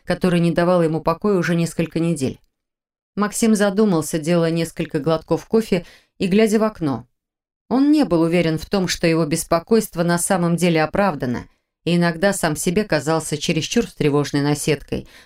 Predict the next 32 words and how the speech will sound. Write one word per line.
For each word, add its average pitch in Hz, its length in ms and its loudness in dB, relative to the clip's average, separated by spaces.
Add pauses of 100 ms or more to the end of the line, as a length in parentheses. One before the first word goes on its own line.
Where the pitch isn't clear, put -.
но 240 100 2
всё 302 220 0
же 277 160 2
Сашино 233 440 0
поведение 202 640 2
последние 175 460 -2
несколько 170 420 -4
недель 165 320 0
было 175 180 0
необычным. 180 720 -2 (520)
Именно 180 380 0
поэтому, 175 440 0
оказавшись 160 600 -2
по 160 100 -2
делам 151 320 2
в 147 60 0
Москве, 180 480 -2 (300)
он 233 180 2
и - 40 0
позвонил 147 500 0
Войтуху. - 580 -8 (460)
Он 175 140 -2
почему-то 190 400 2
был 175 180 2
уверен, 175 380 4
что - 260 -4
всё 240 260 0
это 202 160 -2
тянется 214 500 -2
ещё 185 200 0
с - 80 -6
Праги. - 500 -4